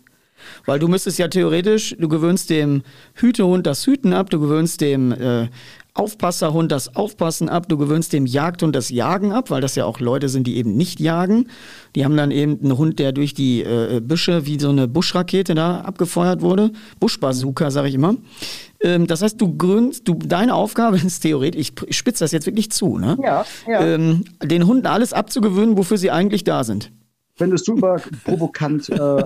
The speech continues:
Speaker 1: <laughs>
Speaker 2: formulierst oder fragst, dann kann man es so stehen lassen. Natürlich muss man versuchen, das Verhalten dann, was der Hund zeigen würde, irgendwie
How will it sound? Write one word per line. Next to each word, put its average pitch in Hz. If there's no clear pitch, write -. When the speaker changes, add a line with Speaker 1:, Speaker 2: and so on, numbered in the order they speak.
Speaker 1:
<laughs> -
Speaker 2:
formulierst 160
oder 135
fragst, -
dann 160
kann 175
man 175
es 170
so 170
stehen 220
lassen. 123
Natürlich 196
muss 180
man 170
versuchen, 170
das 147
Verhalten 151
dann, 147
was 147
der 139
Hund 147
zeigen 127
würde, 160
irgendwie 160